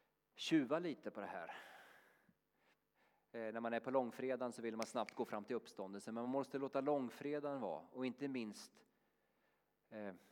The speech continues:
vad blir det nu då? Påskafton.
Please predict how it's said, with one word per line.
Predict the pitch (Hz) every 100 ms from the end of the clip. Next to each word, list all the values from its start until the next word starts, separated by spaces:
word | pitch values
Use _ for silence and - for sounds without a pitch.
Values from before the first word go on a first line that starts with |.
| - _ _ - - _ _
vad | 101 104
blir | 117
det | 95
nu | 82
då? | 78 - _ _ _ _ _ _ _ _ _ _ _ _ _ _ _ _ _ _ _ _ _ _ _ _ _ _ _ _ -
Påskafton. | 131 120 - 147 - - -